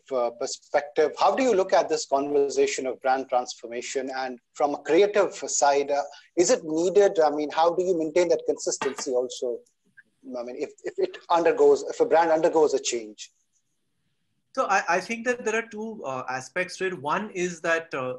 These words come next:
Speaker 2: I think along the lines of what Rohit was saying, that there has to be a strong root, or I would say a, a well-defined brand purpose, which should become your touchstone for deciding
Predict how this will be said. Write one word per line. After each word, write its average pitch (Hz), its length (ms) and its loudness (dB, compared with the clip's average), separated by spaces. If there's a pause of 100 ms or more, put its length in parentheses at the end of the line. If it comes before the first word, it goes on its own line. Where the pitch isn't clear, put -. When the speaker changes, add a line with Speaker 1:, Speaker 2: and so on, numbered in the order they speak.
Speaker 2:
I 135 80 -10
think 170 280 -14
along 143 240 -6
the 160 80 -8
lines 151 280 -6
of 160 120 -6
what 156 160 -4
Rohit 139 340 -6
was 160 180 -10
saying, 147 280 -6
that 165 180 -4 (400)
there 180 120 4
has 165 280 0
to 214 100 -6
be 214 440 -4
a 147 180 0
strong 175 480 -4
root, 175 360 0
or 147 120 2
I 151 80 4
would 170 200 0
say 190 300 0
a, 151 180 0 (160)
a 143 120 -2
well-defined 175 800 0
brand 151 440 -2
purpose, 147 480 -2
which 170 200 -2
should 175 260 -4
become 180 340 -2
your 190 180 -4
touchstone 190 600 -2
for 190 180 -2
deciding 165 720 -2